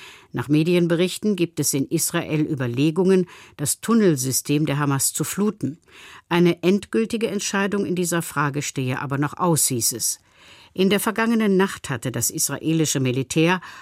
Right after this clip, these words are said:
auch die vom Iran unterstützte Hisbollah-Miliz im Libanon angegriffen. Es habe sich um eine Reaktion auf Beschuss aus dem Nachbarland gehandelt, wurde zur Begründung angeführt.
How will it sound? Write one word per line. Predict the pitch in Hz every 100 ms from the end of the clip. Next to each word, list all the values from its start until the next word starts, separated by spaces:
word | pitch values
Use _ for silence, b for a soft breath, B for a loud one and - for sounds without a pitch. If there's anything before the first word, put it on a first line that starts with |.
| B -
auch | 196
die | - 226
vom | - 208
Iran | 139 147 131 151 202
unterstützte | 175 170 160 - 151 - 151
Hisbollah-Miliz | 139 123 - 147 180 185 185 190 -
im | 185 180
Libanon | 175 196 151 127 117 120 -
angegriffen. | 127 123 123 127 - 135 - B B B B -
Es | 165
habe | 202 226
sich | 220 247
um | 208
eine | 180 175 147
Reaktion | 139 120 - - 165 196 233 -
auf | 165 165
Beschuss | 175 - 233 - - 143
aus | 131
dem | - 127
Nachbarland | 123 117 135 120 127
gehandelt, | 139 135 139 135 127 -
wurde | 143 123 120
zur | - 151
Begründung | 170 160 170 127 143
angeführt. | 127 120 - 135 120 -